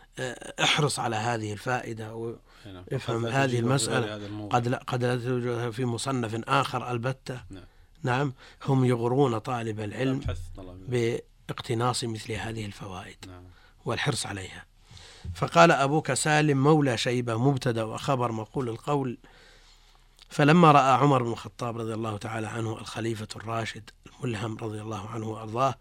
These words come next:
Speaker 1: ما في وجهه عليه الصلاة والسلام من الغضب، أي من أثره، وما موصولة والجملة في محل نصب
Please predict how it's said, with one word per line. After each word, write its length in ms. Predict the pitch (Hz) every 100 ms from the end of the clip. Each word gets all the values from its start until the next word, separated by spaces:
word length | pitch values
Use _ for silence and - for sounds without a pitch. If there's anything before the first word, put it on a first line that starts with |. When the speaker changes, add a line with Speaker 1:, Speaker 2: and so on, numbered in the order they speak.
| - - - 156
Speaker 1:
ما 260 | 160 175
في 200 | 156 135
وجهه 840 | 117 120 - 135 131 120 113 110 101 _ - - - -
عليه 240 | 120 120
الصلاة 320 | 110 117 113 107
والسلام 420 | 113 - 117 113
من 140 | 110
الغضب، 500 | 110 107 131 156 170 - _ _ _ - _ -
أي 160 | 147 147
من 300 | 123 120 -
أثره، 600 | 127 123 113 117 147 175 - _ _ _ _ -
وما 460 | 120 120 131 143 120
موصولة 580 | 120 110 - 151 135
والجملة 500 | 117 117 113 139 135
في 300 | 113 113 135
محل 420 | 123 - 120 113 110
نصب 260 | 147 -